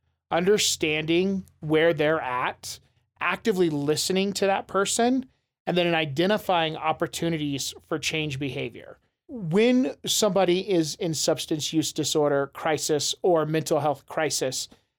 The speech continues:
they know there's something wrong. They, they don't need to be told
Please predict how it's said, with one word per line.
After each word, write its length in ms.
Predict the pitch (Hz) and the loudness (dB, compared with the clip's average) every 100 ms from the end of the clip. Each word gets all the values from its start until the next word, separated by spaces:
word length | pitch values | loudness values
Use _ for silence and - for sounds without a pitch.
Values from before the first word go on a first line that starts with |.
| _ 165 | _ -2
they 200 | 202 220 | 2 4
know 320 | 196 180 147 | 4 4 4
there's 280 | 131 127 - | 2 -2 -2
something 500 | 139 123 127 127 123 160 | -4 -4 -8 -8 -12 -8
wrong. 540 | 147 147 117 82 - _ - | 0 2 0 -4 -16 _ -12
They, 300 | 175 180 214 | -2 2 4
they 380 | 196 220 175 196 | 2 0 2 4
don't 200 | 214 185 | 4 2
need 220 | 196 202 | 2 0
to 120 | - | 0
be 120 | 165 | -2
told 600 | - 190 170 127 135 - | 0 2 2 2 -2 -10